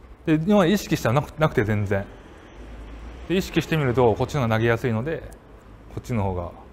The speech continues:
えー、投げ、投げ、投げやすいというか、指にかかってる感があるので、こっちにしています。まず握りがこれ。で、もう一個。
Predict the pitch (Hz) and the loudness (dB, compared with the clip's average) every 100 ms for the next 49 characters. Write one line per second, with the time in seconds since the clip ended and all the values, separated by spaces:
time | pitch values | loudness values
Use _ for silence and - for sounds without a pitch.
0 | - - - - - - - - - - | -20 -20 -20 -20 -20 -20 -20 -20 -20 -10
1 | 107 98 104 - 104 104 113 104 107 104 | -4 -2 -4 -4 -4 -4 -2 2 4 2
2 | 120 101 95 98 131 165 147 127 147 - | 0 -2 -4 -2 2 4 4 2 0 2
3 | 143 123 107 95 98 90 90 98 - 92 | 0 2 2 0 -4 -6 -6 -6 -6 -10
4 | - 87 87 - - - _ _ _ _ | -10 -14 -16 -20 -20 -20 _ _ _ _
5 | _ - - 170 180 208 233 220 190 170 | _ -20 -6 2 6 8 8 8 8 6
6 | - - - 190 196 285 277 190 127 - | 2 -10 -6 2 6 6 8 6 6 0